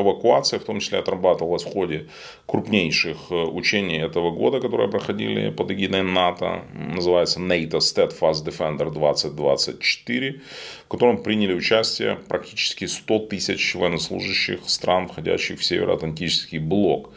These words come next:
Принимали участие более пятидесяти надводных кораблей, авианосцы, эсминцы, порядка, э, восьмидесяти самолётов, вертолётов, беспилотников и более тысячи боевых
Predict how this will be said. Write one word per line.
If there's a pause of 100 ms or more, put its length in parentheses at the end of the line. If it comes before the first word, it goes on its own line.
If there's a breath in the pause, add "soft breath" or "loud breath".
(380 loud breath)
Принимали
участие
более
пятидесяти (180)
надводных
кораблей,
авианосцы,
эсминцы, (160)
порядка, (560 loud breath)
э,
восьмидесяти
самолётов,
вертолётов,
беспилотников
и
более
тысячи
боевых